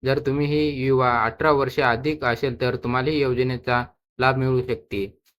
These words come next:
तुमच्या संबंधित किसान पशुपालन या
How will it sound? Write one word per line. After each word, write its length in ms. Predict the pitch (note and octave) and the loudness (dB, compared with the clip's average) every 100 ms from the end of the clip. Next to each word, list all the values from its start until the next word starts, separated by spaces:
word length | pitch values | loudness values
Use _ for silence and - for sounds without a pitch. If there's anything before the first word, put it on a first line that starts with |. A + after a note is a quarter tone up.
| - | -6
तुमच्या 300 | B2 C3 D3+ | -4 0 0
संबंधित 520 | D3 C3+ C3 B2 B2+ B2 - _ _ | 0 0 0 0 0 -2 -12 _ _
किसान 320 | B2+ D3+ D3 | -2 0 -2
पशुपालन 640 | D3 C3 C#3+ B2+ B2 C3 | -2 -2 0 0 0 0
या 220 | C3 C3+ | 0 0